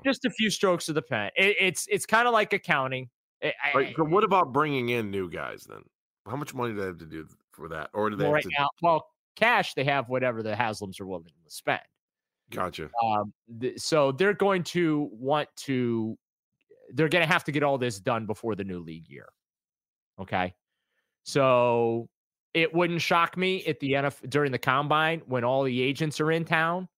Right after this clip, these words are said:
Speaker 1: If
Speaker 2: Right.
Speaker 1: it, you know, the, Andrew Berry touches base with a few agents, hey, about guys that are on the team, "Hey, uh, you know, we're, you know, a little jammed on the cap numbers here. We, cash is not a problem, but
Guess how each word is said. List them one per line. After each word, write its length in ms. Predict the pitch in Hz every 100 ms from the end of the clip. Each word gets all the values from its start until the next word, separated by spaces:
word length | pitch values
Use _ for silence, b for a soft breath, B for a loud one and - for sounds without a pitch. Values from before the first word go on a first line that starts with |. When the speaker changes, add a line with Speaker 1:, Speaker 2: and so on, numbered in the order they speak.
| _ _ _
Speaker 1:
If 160 | - -
Speaker 2:
Right. 20 |
Speaker 1:
it, 180 | 143 139 - 123
you 60 |
know, 40 | 120
the, 440 | 131 - 113 -
Andrew 280 | 135 131 123
Berry 420 | 135 143 147 143
touches 480 | - 127 - 123 -
base 280 | 131 131 -
with 120 | 123
a 40 |
few 200 | - 123
agents, 340 | 147 175 190 -
hey, 120 | -
about 320 | 123 127 123 _ _ _ -
guys 300 | 131 139 -
that 80 | 131
are 80 |
on 120 | 127 120
the 60 |
team, 360 | - 190 214 -
"Hey, 360 | 139 180 190 87
uh, 240 | 113 95 -
you 60 | 113
know, 140 | 117 -
we're, 200 | 123 - _
you 60 | 117
know, 120 | 90
a 60 | -
little 80 | 135
jammed 300 | 135 151 156
on 100 | 156
the 60 |
cap 300 | 156 165 160 - _ _ -
numbers 360 | 156 156 156
here. 380 | - 175 185 175 -
We, 240 | 123 104
cash 340 | - 156 156 156
is 100 | 147
not 200 | 156 147
a 20 |
problem, 460 | 190 196 202 202
but 180 | 165 156